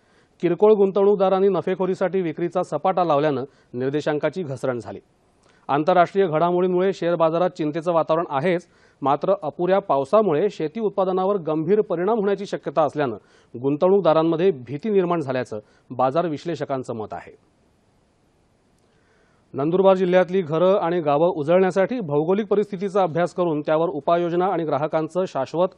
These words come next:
समाधान करण्यासाठी फीडर मॅनेजर योजना राबवण्यात येणार असल्याची माहिती ऊर्जामंत्री चंद्रशेखर बावनकुळे यांनी दिली आहे.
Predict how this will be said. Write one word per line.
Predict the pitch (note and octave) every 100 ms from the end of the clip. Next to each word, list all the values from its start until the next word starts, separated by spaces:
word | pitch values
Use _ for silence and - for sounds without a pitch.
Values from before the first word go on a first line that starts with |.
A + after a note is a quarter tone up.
| _ -
समाधान | C3 D3+ G3 A3
करण्यासाठी | E3+ D#3 D#3+ C3 B2 - _ _ _
फीडर | - D#3 F#3 G#3+
मॅनेजर | F#3 F3 F3+ F#3+
योजना | D#3+ C#3+ E3
राबवण्यात | D#3 C#3 D3 C#3
येणार | C3+
असल्याची | B2 C#3 B2
माहिती | A#2 D3 B2 F#2 _ _ -
ऊर्जामंत्री | C3+ D3+ E3+ E3 F#3
चंद्रशेखर | D#3+ C#3 D3+ E3 D#3 F3+
बावनकुळे | C#3+ D3 F#3+ D3+ C3 B2+ _ _
यांनी | C#3 C#3+
दिली | B2 A#2
आहे. | G#2 G2